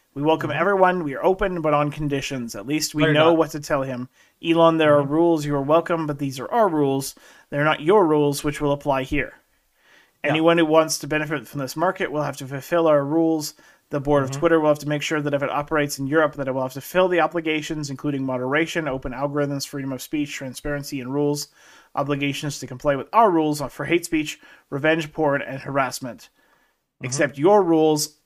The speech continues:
Speaker 1: again, as we were talking about before, "are vague."
Speaker 2: Yes. The, and this, this breaks you to the,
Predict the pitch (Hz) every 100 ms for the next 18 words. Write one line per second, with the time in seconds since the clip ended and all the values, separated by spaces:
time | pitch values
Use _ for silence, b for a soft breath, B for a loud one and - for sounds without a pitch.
0 | _ - 143 202 170 147 151 139 151 143
1 | 139 127 135 180 180 170 165 b b -
2 | 127 139 139 147 165 156 151 123 - _
3 | _ _ _ _ _ _ _ _ _ _
4 | _ _ - 123 - - - - _ _
5 | 147 196 190 196 220 - - b b _
6 | 190 196 - 190 180 - 185 170 175 151
7 | 139 135 127